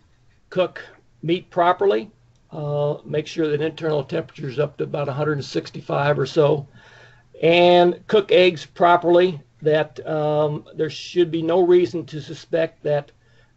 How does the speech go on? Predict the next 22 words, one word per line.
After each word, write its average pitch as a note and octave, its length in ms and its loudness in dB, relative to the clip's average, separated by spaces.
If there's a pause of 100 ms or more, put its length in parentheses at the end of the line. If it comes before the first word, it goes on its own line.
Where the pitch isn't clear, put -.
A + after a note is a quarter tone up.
(140)
uh, C#3+ 320 -4
people D3+ 320 -6
are D3+ 60 -2
gonna D3 240 -2
get - 240 -6
sick - 400 -4 (400)
from C#3+ 400 -4
eating D#3 480 -4 (560)
poultry F3 340 0
products C#3+ 760 -2 (580)
and C3+ 160 -4
eggs. - 540 -2 (220)
And C3+ 300 -6
so, C#3 480 2
um, C3+ 420 -4 (720)
and E3 140 2
that's G3 180 4
good F#3 240 4
news F#3+ 240 4
for F3+ 140 2
the E3 80 4
public. E3 480 0